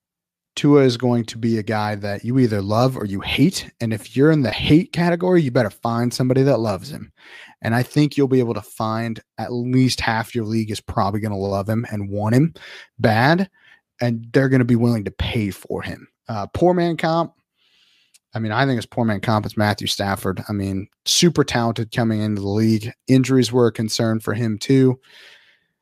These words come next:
I think that's just a natural, natural comp. He could be replacing Matthew Stafford. We don't know. We'll have to see how this draft goes. Um, but I mean, I think that, you know, if you can get Matthew Stafford plus, plus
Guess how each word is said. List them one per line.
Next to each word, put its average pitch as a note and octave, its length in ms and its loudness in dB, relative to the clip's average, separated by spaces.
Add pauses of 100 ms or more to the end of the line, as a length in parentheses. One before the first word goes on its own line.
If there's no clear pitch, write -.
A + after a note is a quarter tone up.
(720)
I - 100 -2
think - 220 -6
that's A2 180 0
just - 180 -2
a G2 60 -2
natural, G2 600 -2 (280)
natural G#2+ 340 -2
comp. G2+ 360 -4
He C3+ 80 2
could C#3+ 240 4
be C#3 100 4
replacing B2 540 4
Matthew G2 340 -2
Stafford. F#2+ 460 -4
We A2 100 -2
don't A2 160 2
know. G#2 160 -2
We'll G#2 140 -2
have G#2+ 100 -4
to - 80 -12
see A2+ 160 -2
how G#2 80 0
this G2+ 140 -6
draft G#2 380 -4
goes. - 360 -12 (560)
Um, G#2 540 -12 (100)
but A#2+ 160 -4
I A#2+ 60 -2
mean, A#2+ 180 -2
I B2 140 -2
think B2+ 380 -4
that, G#2+ 260 -6 (580)
you A2+ 100 -8
know, G2+ 120 -10
if G2+ 120 -14
you C3+ 80 -2
can B2+ 160 -4
get A#2 220 0
Matthew A2+ 340 -2
Stafford A2 600 -4
plus, - 560 2 (480)
plus A#2 500 2